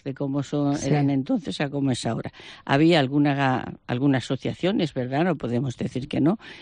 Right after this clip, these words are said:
Speaker 1: siempre, pero no, no tenía, o sea, no cubría las necesidades que nuestros hijos tenían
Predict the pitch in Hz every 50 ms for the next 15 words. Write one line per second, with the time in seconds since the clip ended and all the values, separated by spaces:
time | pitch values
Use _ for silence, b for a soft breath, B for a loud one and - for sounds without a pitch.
0 | B B - - - 143 135 - 135 131 127 123 - 160 147 147 147 143 139 139
1 | 139 135 139 147 165 165 - - - 160 170 180 170 - - 175 175 185 190 185
2 | 175 175 185 196 B B B B B B - 143 - 165 151 - 147 165 185 202
3 | 190 - 208 190 180 202 214 208 185 180 165 165 147 143 - - 143 - - 147
4 | 156 160 170 185 190 - - 156 151 147 143 - - - - - - 151 147 -
5 | - 147 139 143 151 160 165 180